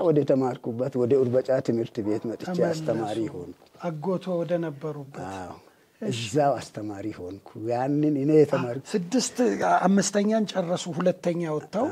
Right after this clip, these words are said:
Speaker 1: አዎ።
Speaker 2: ከዛ አምስተኛን ጨርሰው ነው አስተማሪ የሆኑት?
Speaker 1: አስተማሪ ሆንኩ። አስራ ሁለት ልጆች አንደኛ ክፍል ተማሪዎች ናቸው። እዛ እኔ
Speaker 2: አሃ።
Speaker 1: ዊኬንድ ላይ ሲሄድ አያቸዋለሁ።
Speaker 2: እሺ።
Speaker 1: እነዛን ይዤ ወደ ሆሳዕና እመጣለሁ ብዬ እዛው አራት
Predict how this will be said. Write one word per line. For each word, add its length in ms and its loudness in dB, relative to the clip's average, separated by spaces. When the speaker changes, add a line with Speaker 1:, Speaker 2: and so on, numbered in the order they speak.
Speaker 1:
አዎ። 260 -10
Speaker 2:
ከዛ 200 -4
አምስተኛን 600 0
ጨርሰው 360 -2
ነው 100 -2
አስተማሪ 440 -4
የሆኑት? 360 -4
Speaker 1:
አስተማሪ 720 4
ሆንኩ። 300 4
አስራ 320 -4
ሁለት 420 -2
ልጆች 460 6
አንደኛ 440 4
ክፍል 300 2
ተማሪዎች 600 4
ናቸው። 340 -2
እዛ 200 -4
እኔ 140 0
Speaker 2:
አሃ። 220 2
Speaker 1:
ዊኬንድ 480 6
ላይ 200 4
ሲሄድ 360 4
አያቸዋለሁ። 720 0
Speaker 2:
እሺ። 200 -6
Speaker 1:
እነዛን 720 6
ይዤ 360 8
ወደ 260 10
ሆሳዕና 360 4
እመጣለሁ 720 0
ብዬ 280 -4
እዛው 440 0
አራት 340 -4